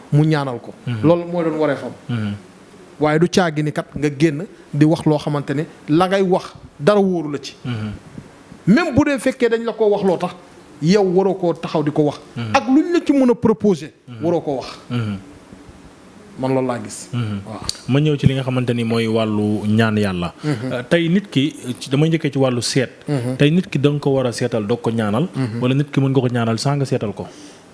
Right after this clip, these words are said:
Speaker 1: Waaw, xam nga nit moom jàpp naa ne bu dikkee ci yow ni la, maanaam, damaa bëgg nga ñaanal ma.
Speaker 2: Mhm.
Speaker 1: Dama ko li nga war a njëkk a def mooy xool ay mbiram ba pare.
Speaker 2: Mhm.
Speaker 1: Ndax nit ki mënoo dikk ni ko ñaanal ma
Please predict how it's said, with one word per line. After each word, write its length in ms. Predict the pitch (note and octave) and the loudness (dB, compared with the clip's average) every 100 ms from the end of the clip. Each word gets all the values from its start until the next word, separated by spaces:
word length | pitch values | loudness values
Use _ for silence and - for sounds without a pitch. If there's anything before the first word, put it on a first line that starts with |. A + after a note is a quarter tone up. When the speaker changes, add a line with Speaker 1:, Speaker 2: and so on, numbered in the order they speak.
| - - - - - | -20 -20 -20 -16 -2
Speaker 1:
Waaw, 340 | C#3+ F#3 B3+ - | 2 2 0 -4
xam 200 | - G#3 | -2 0
nga 280 | G#3 G3 - - - | 2 0 -4 -14 0
nit 520 | D#3+ F#3 G3+ F#3 F#3 | 2 4 4 4 4
moom 200 | E3+ D#3 F3 - - D3 | 0 0 -4 -16 -8 -2
jàpp 260 | F#3 F#3 | 0 0
naa 140 | E3+ D3+ | -2 0
ne 100 | C#3+ | -2
bu 140 | C#3+ | 0
dikkee 260 | F#3 F#3 F3 | 0 2 0
ci 120 | - | 2
yow 120 | E3+ D3 | 0 2
ni 100 | D#3+ | -2
la, 140 | D3+ - - - | -2 -4 -16 -2
maanaam, 380 | D#3+ E3 C#3+ D3+ | 0 0 -2 -2
damaa 240 | D#3+ F3 | 0 0
bëgg 160 | D#3 C#3+ | 0 0
nga 120 | C3+ | 0
ñaanal 360 | C#3 D#3+ D3 B2 | 2 2 0 -6
ma. 160 | G#2 G2 C3 | -10 -12 -10
Speaker 2:
Mhm. 220 | A#2 G#2+ G2+ - - - - - - - | -8 -8 -10 -16 -20 -20 -20 -20 -10 0
Speaker 1:
Dama 240 | D3 D#3 | 2 2
ko 100 | D3 | 0
li 100 | D3+ | 2
nga 80 | F#3 | 4
war 160 | F3 D#3+ | 2 0
a 40 | |
njëkk 240 | D#3+ A3 G#3 | -2 0 0
a 20 | |
def 180 | D#3+ - | -2 -2
mooy 200 | C#3+ C3 | -2 -2
xool 340 | - F#3+ F#3 F#3 | 0 2 2 2
ay 100 | D#3 | 2
mbiram 300 | C#3+ C3+ B2 | 2 2 0
ba 80 | B2+ | -4
pare. 200 | C#3 F#2 - - | -4 -6 -14 -12
Speaker 2:
Mhm. 240 | A#2 G#2 G2 - - - - - - - - - - - - - - | -8 -8 -10 -18 -20 -20 -20 -20 -20 -20 -20 -20 -20 -20 -20 -16 -4
Speaker 1:
Ndax 200 | C3 - | -2 4
nit 200 | C#3+ D#3 | 2 2
ki 100 | D3 | 0
mënoo 280 | C#3 D3 D3+ | 2 2 0
dikk 280 | C3+ C3 E3+ - - - - - | -2 -4 -6 -6 -14 -20 -16 -4
ni 120 | C3+ D3 | -2 2
ko 240 | C#3 B2 - - | 0 -2 -10 -2
ñaanal 560 | C#3+ C#3+ D3+ E3 D#3 C#3 | 0 2 2 0 -2 -4
ma 240 | D3+ | -6